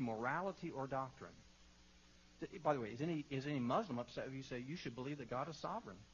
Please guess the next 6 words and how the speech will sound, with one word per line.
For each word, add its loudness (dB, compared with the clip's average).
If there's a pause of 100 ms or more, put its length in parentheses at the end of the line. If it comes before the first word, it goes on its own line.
(140)
Any -2
Muslim 0
upset -4
with 0
that? -4 (1120)
No. -4